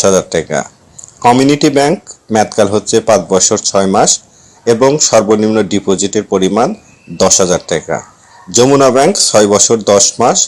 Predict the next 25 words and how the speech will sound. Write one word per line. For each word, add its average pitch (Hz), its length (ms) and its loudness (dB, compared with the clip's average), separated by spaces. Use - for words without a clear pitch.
সর্বনিম্ন 117 540 0
ডিপোজিটের 95 600 -2
পরিমাণ 92 360 0
দশ 95 200 2
হাজার 107 260 0
টাকা। 113 240 0
এনআরসিবি 135 560 2
ব্যাংক 117 220 4
মেয়াদকাল 104 460 0
হচ্ছে 110 260 -2
ছয় 110 280 2
বছর 110 260 0
তিন 127 160 0
মাস 73 160 -6
এবং 143 140 2
এখানে 127 240 0
সর্বনিম্ন 104 480 0
ডিপোজিটের 101 600 -2
পরিমাণ 95 400 0
হচ্ছে 104 300 0
দশ 95 200 2
হাজার 87 280 -2
টাকা। 82 260 -6
মিউচুয়াল 135 420 4
ট্রাস্ট 123 260 2